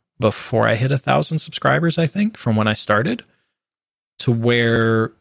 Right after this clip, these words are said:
you know, we said that in April, I, we hit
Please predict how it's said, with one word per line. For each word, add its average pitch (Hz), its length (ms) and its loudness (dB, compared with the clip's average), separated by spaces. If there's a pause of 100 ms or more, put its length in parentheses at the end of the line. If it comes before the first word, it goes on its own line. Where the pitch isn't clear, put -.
you 120 80 2
know, 110 100 4
we 110 100 2
said 117 280 0
that 110 300 2
in 120 160 0
April, 117 480 2
I, 98 340 0
we 113 180 0
hit 120 240 -2